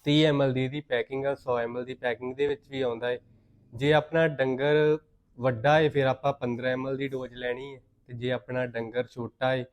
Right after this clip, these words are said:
ਜਾਂ ਝੋਟੀਆਂ ਹੈ ਫਿਰ ਦਸ ਐਮ ਐਲ ਦੀ, ਜੇ ਕੱਟੀਆਂ ਨੇ ਫਿਰ ਪੰਜ ਐਮ ਐਲ ਦੀ, ਦੀ ਡੋਜ਼ ਲੈਣੀ ਹੈ। ਇਹਦੇ ਨਾਲ ਨਾਲ ਆਪਾਂ ਜਿਹੜੇ ਜ਼ਖਮ ਸਿਕਾਉਣ ਲਈ ਟੀਕਾ ਲਾਉਣਾ ਹੈ, ਉਹ ਆਉਂਦਾ ਹੈ ਡੀ ਸੀ ਆਰ। ਇਹਦਾ ਬਹੁਤ ਵਧੀਆ ਰਿਜ਼ਲਟ ਆ।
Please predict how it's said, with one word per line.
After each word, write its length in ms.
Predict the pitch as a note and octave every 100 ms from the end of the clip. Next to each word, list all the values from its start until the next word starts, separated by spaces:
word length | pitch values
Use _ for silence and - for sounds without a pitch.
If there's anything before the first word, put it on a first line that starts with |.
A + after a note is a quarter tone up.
| _ _ _
ਜਾਂ 300 | - A#2 C3+ C3
ਝੋਟੀਆਂ 480 | D3+ C#3+ B2 B2
ਹੈ 60 | C3+
ਫਿਰ 200 | C3+ B2+
ਦਸ 340 | A#2 A#2 - B2+
ਐਮ 200 | B2 B2+
ਐਲ 100 | B2
ਦੀ, 180 | B2 B2 B2
ਜੇ 120 | C3
ਕੱਟੀਆਂ 500 | - B2 B2+ B2+ C3+
ਨੇ 80 | C3
ਫਿਰ 220 | C#3 B2+ -
ਪੰਜ 280 | A#2+ A#2
ਐਮ 200 | A#2+ A#2+
ਐਲ 80 | B2
ਦੀ, 120 | B2
ਦੀ 100 | B2+ A#2
ਡੋਜ਼ 240 | A#2+ A2
ਲੈਣੀ 320 | A#2+ A#2+ C3 C#3
ਹੈ। 60 | - _ _ _ -
ਇਹਦੇ 220 | D3+ D#3+ G3
ਨਾਲ 380 | E3+ D3+ D3+ D#3
ਨਾਲ 260 | D#3+ D#3+
ਆਪਾਂ 540 | D3+ - - D#3 D#3 D3+
ਜਿਹੜੇ 240 | D3+ E3+
ਜ਼ਖਮ 440 | C3+ C3 D#3 D#3+ E3
ਸਿਕਾਉਣ 460 | - C3+ C3+ C#3
ਲਈ 220 | C#3+ D3 D3 D#3 -
ਟੀਕਾ 260 | C3+ D3
ਲਾਉਣਾ 300 | C#3+ B2+ C3
ਹੈ, 180 | C#3 C#3+ - _ _ _ -
ਉਹ 180 | D3 D#3+
ਆਉਂਦਾ 300 | D3 C#3+ D3
ਹੈ 120 | D3+
ਡੀ 240 | C#3+ C3 B2+
ਸੀ 220 | - C#3
ਆਰ। 260 | C3+ C3+ C3 - _ _
ਇਹਦਾ 220 | B2 C#3+
ਬਹੁਤ 420 | C3 A2+ B2+ D3 D3
ਵਧੀਆ 400 | A#2+ C3+ D#3 D3
ਰਿਜ਼ਲਟ 400 | B2 B2 C3
ਆ। 120 | C3